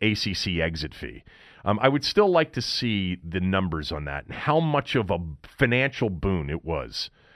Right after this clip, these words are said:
um, to go to the Big Ten. I know it was a financial gain. I'm not, I'm not saying that it wasn't, but I don't know that it was what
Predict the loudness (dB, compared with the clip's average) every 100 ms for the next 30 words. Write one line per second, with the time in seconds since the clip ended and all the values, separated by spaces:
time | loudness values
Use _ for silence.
0 | -20 -20 _ 0 2 2 -2 -4 -6 0
1 | 0 2 -2 -4 0 2 4 4 4 2
2 | 2 4 4 2 2 2 0 -2 -2 -2
3 | -4 -4 0 0 0 -2 -2 0 0 -4
4 | -4 -2 0 -2 -4 -6 -4 -2 -2 -4
5 | -4 0 2 2 2 2 2 0 0 -2
6 | -2 -10 -18 -20 -20 -14 -4 0 0